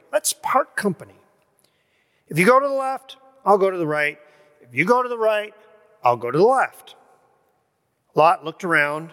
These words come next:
and saw that the whole plain of the Jordan towards Zoar was well watered, like the garden of the Lord, like Eden, like, like the land of Egypt.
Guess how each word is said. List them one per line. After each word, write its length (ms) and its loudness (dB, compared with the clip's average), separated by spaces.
and 100 -8
saw 220 4
that 160 -6
the 80 -14
whole 340 -2
plain 400 -2
of 120 -6
the 80 -14
Jordan 560 -4
towards 420 -6
Zoar 640 0
was 160 -12
well 320 0
watered, 540 -10
like 160 -4
the 80 -12
garden 460 0
of 100 -14
the 80 -2
Lord, 380 -8
like 280 -10
Eden, 340 -16
like, 180 -12
like 220 2
the 100 -2
land 340 -2
of 160 -10
Egypt. 560 -14